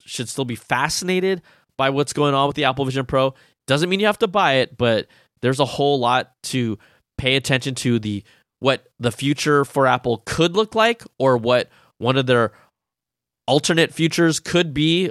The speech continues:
living alongside the current, you know, platforms of Mac and iPad and iPhone. It's just another avenue, but it is, from a tech standpoint, really,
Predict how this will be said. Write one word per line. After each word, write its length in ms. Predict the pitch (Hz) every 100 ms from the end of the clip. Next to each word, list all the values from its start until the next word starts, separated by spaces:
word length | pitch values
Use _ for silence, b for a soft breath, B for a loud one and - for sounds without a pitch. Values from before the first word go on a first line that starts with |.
| - -
living 420 | - 120 135 139
alongside 680 | 131 123 127 127 123 120 - b b _
the 120 | 117
current, 420 | - 127 127 127 - _ _
you 80 | 113
know, 180 | 98 95
platforms 560 | - 110 - 120 110 107
of 140 | 92
Mac 420 | 101 110 110 110
and 180 | 101 90 -
iPad 600 | 98 110 104 110 107 104
and 180 | 104 95 _
iPhone. 460 | 98 104 - 117 117 b b
It's 140 | - 135
just 160 | 143
another 420 | 135 120 127 117 -
avenue, 500 | - 110 123 143 170 185 b b _ -
but 180 | 131 143
it 120 | 139
is, 300 | 170 135 120
from 180 | 120 110
a 60 |
tech 240 | - 127 127
standpoint, 640 | 131 120 113 120 113 - b b b
really, 640 | 98 110 123 117 107 95